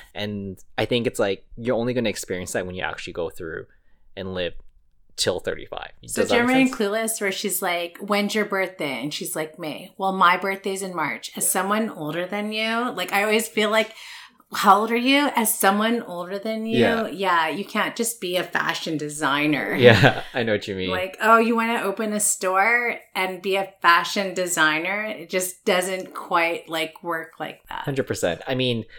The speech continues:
Speaker 1: l-, reflecting back on, like, I'm thirty-seven now. I think I'm thirty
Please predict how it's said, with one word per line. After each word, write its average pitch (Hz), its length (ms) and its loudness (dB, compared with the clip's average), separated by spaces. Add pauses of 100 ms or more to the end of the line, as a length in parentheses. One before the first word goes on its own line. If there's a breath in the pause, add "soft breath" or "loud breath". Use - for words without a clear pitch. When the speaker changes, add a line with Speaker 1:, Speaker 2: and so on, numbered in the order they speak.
(260 loud breath)
Speaker 1:
l-, 135 120 2
reflecting 139 540 4
back 107 360 4
on, 101 280 -4
like, 95 260 -2 (440)
I'm 101 300 -2 (100)
thirty-seven 92 560 0
now. 92 120 -8
I 104 60 -6
think 151 180 -4
I'm 95 60 -2
thirty 87 260 -8